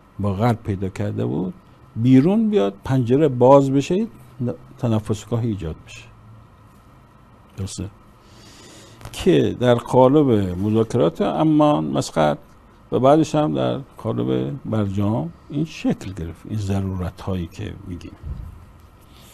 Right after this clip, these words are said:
اما چگونه این ساختار درست شد؟ این مهمه. شما اون شرایط استراتژیک را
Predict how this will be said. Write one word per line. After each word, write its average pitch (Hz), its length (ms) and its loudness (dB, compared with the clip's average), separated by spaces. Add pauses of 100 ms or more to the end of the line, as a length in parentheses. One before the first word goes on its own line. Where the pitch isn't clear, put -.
(720)
اما 185 540 4 (180)
چگونه 165 840 6
این 180 280 4
ساختار - 840 2
درست 104 380 -2
شد؟ 127 260 -4 (180)
این 233 260 12
مهمه. 147 640 10 (1600)
شما 196 440 8
اون 190 240 4
شرایط 170 460 4
استراتژیک 156 920 2
را 107 420 0